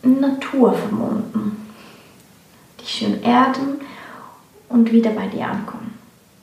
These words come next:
Und wenn du auch merkst, wenn du etwas angenommen hast von jemand anderem, schließ die Augen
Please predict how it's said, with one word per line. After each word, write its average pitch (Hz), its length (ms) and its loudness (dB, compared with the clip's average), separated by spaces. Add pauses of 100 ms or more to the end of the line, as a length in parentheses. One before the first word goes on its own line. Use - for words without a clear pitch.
(760)
Und 226 240 4
wenn 226 180 2
du 233 200 -2
auch 294 340 0
merkst, 220 480 -2 (320)
wenn 214 240 0
du 220 520 0 (1160)
etwas 214 600 -4
angenommen 214 640 4
hast 208 180 0
von 214 140 -2
jemand 202 300 2
anderem, 233 500 2 (800)
schließ - 460 -2
die 233 160 -2
Augen 240 480 0